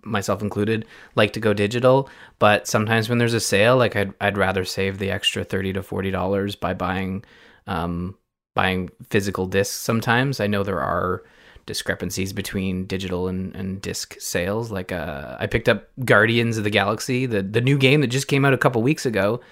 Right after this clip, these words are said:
um, for, like, half price, forty bucks, and that's physical, and then digital, it's, like, I think fifty some.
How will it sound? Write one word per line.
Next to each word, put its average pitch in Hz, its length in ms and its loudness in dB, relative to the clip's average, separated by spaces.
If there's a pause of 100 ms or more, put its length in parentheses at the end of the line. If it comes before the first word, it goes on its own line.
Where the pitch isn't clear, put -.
(420)
um, 107 640 4 (260)
for, 113 380 4
like, 104 320 2 (160)
half - 320 0
price, 95 560 2
forty 113 300 4
bucks, - 580 -2
and 104 480 0 (140)
that's 107 200 2
physical, 107 600 2
and 107 80 2
then 104 160 0
digital, 110 500 0
it's, - 160 -8
like, 104 160 -2
I 110 80 -4
think 104 240 -4
fifty 120 320 -4
some. 170 380 -2